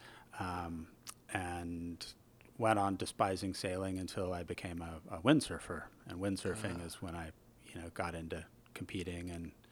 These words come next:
Speaker 1: kind of enjoying it.
Speaker 2: Was that up here, or was that down s-,
Speaker 1: Down
Speaker 2: Southern
Speaker 1: there. I didn't,
Speaker 2: California?
Speaker 1: I, I moved here, like, twelve years ago. After
Speaker 2: Okay.
Speaker 1: my, I s-, finished my circumnavigation in San Francisco and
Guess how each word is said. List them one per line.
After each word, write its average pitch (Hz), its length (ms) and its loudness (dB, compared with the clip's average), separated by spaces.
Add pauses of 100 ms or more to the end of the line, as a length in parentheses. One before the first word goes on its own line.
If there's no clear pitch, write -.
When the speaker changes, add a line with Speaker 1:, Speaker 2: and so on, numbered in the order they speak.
(540)
Speaker 1:
kind 87 180 -4
of 87 60 -8
enjoying 87 420 -2
it. 87 160 -6 (560)
Speaker 2:
Was 127 160 8
that 113 140 12
up 101 120 -2
here, 151 340 2
or 104 80 -8
was 104 120 -8
that 101 180 -4
down 98 220 -4
s-, - 300 -12
Speaker 1:
Down 120 180 12
Speaker 2:
Southern 107 120 12
Speaker 1:
there. 107 220 12
I 107 100 12
didn't, 107 180 8
Speaker 2:
California? 113 300 10
Speaker 1:
I, 113 40 6
I - 20 8
moved 113 260 6
here, 101 220 8
like, 92 200 2
twelve 95 300 2
years 87 220 -2
ago. 78 340 -4 (100)
After 117 260 12
Speaker 2:
Okay. 110 100 8
Speaker 1:
my, 123 120 8
I 113 100 12
s-, - 300 0
finished 123 400 8
my 113 120 8
circumnavigation 98 1000 4
in 92 400 0 (140)
San 92 220 0
Francisco 82 720 -4
and 80 140 -8